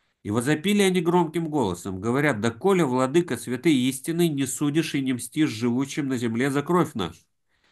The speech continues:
И даны были каждому из них одежды белые, и сказано им, чтобы они успокоились ещё на малое время,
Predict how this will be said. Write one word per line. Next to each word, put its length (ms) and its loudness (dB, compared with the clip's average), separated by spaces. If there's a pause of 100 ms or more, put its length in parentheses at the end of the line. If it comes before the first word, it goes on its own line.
(340)
И 80 -4
даны 320 4
были 240 4
каждому 500 0
из 140 -2
них 240 0
одежды 440 -2
белые, 460 2
и 40 0
сказано 420 -2
им, 300 -2
чтобы 300 -4
они 140 2
успокоились 720 -2
ещё 200 -8
на 120 -2
малое 360 0
время, 440 0